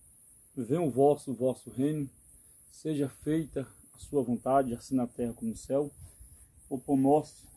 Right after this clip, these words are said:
aquele que nos tem ofin-, é, ofendido, não deixei-nos cair à tentação,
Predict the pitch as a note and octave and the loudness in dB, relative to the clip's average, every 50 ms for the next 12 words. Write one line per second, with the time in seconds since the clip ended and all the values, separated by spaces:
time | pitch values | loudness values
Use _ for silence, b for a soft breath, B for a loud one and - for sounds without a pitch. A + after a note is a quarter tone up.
0 | - - - B2 - - - C#3+ D3 C#3+ C3 - - C3 B2 - - - - C3 | -18 -14 -14 -14 -14 -8 -4 -2 -2 -2 -2 -4 -4 -4 -4 -6 -8 -6 -2 2
1 | C3 B2+ A2+ - - - B2+ A#2+ - - - A#2+ B2 - - b b b b b | 2 2 2 0 -4 -8 -8 -8 -6 -4 -2 -2 -2 -2 -2 b b b b b
2 | b b b - - A#2 A#2+ B2 B2 A#2+ A2 F#2 B B B B - - - - | b b b -10 -4 -2 0 2 2 2 0 -2 B B B B -20 -20 -20 -10
3 | - C3 A2+ A2 C3 D#3 D3 C3 C3 B2 C3 C3 C#3 D3+ C#3+ C3 - - - C#3 | -8 -6 -4 -4 -4 -4 -4 -6 -8 -6 -4 -2 -2 0 0 -2 -4 -6 -4 -2
4 | C#3 B2 B2 A#2+ - - - A#2+ A#2 A#2 A#2 A2+ A2 - - - - A#2 G2+ A2+ | -2 -2 -2 -4 -6 -10 -6 -4 -2 -2 -2 -2 -4 -8 -14 -16 -14 -14 -12 -12
5 | G#2+ G#2 - - B2+ B2 C3 C3+ B2+ | -14 -16 -12 -8 -6 -4 -4 -4 -6